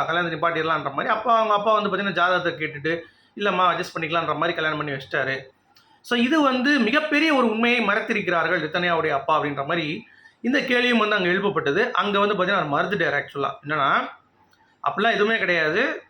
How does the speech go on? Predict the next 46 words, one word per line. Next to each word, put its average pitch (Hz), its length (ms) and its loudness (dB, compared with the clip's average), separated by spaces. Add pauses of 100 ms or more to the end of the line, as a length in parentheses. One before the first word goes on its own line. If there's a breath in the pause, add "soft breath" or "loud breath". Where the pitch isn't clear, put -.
(120)
அவங்க 156 240 0
வந்து 208 260 -2
கொஞ்சம் 220 600 0 (540 soft breath)
அவங்க 143 280 -2
சொன்னாங்க 262 320 2
இந்த 220 120 2
மாதிரி, 214 280 2 (260)
'இப்பா, 180 220 0
எனக்கு 170 280 -2
இன்ட்ரெஸ்ட் 196 240 -2
இல்லாம 170 260 0
இருக்குப்பா' 175 380 0
அப்படின்னாங்க. 156 440 0
But 233 60 -2
நல்ல 202 300 2
இடம் 202 200 4
அப்படின்ற 185 200 0
மாதிரி 202 140 0
நாங்க 160 180 -2
கன்வின்ஸ் 185 220 -4
பண்ணது 185 120 -2
உண்மைதான். 175 580 0
அதுல 160 200 2
எந்த 160 120 -2
ஒரு 170 80 0
மாற்று 160 260 0
கருத்தும் 151 240 -4
இல்லை. 160 160 -2
ஆனால் 175 460 2 (360 loud breath)
அவங்க 165 260 2
ஒட்டுமொத்தமாக 262 760 2
'எனக்கு 226 200 0
வந்து 202 280 2 (460)
மாப்பிள்ளைய 196 400 2
வந்து 185 160 0
பிடிக்கல' 175 400 -2
அப்படின்ற 160 200 -2
மாதிரி 165 240 -2
சொல்லல. 135 220 0 (680 soft breath)
'எனக்கு 135 200 -2
ஒரு 135 100 -2
சான்ஸ் 233 260 0
கொடுங்க, 233 220 2
நான் - 100 -4
பேசுறேன்னாங்க.' 202 580 0
அடுத்து 147 500 -2